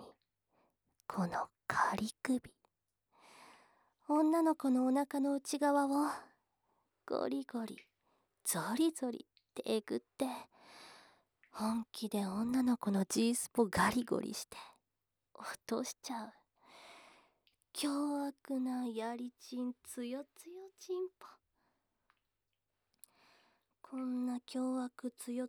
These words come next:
つよチンポ、マンコ特攻のメス腹ませ経験二桁超えのオスの象徴で、上京してきたばかりの女の子の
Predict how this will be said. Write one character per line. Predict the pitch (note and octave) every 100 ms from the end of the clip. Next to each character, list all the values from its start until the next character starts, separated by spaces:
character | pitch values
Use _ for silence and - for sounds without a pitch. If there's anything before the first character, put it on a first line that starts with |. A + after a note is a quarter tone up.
| -
つ | -
よ | B3+
チ | A#3+ -
ン | A#3+ A#3+
ポ、 | - - - - _ _ _ - - - _ _ _ -
マ | G#3+ F#3 F#3
ン | G3
コ | - G#3
特 | - A3 _
攻 | - F#3+
の | F#3+ - - - _ - - _ -
メ | A3+ A#3
ス | - C4
腹 | - - B3 C4
ま | C#4
せ | - C#4
経 | - D4 C#4
験 | - A#3 A3
二 | A3+
桁 | C4+ C4 C4+
超 | C4
え | C4+
の | C4+ C4+ C4
オ |
ス | B3+ -
の | C4+
象 | C4+ - C#4 C4+
徴 | - C#4
で、 | C4+ C4+ C#4+ - _ _ _ _ _ _ _ _ _ -
上 | - F#3+ F#3+
京 | - G3
し | G3
て | - F#3+
き | -
た | F3+
ば | E3+ F#3+
か | F#3+
り | F#3
の | G3+ G3
女 | G#3 G#3+ A3
の | G#3
子 | G3+ F#3+
の | F3+ F#3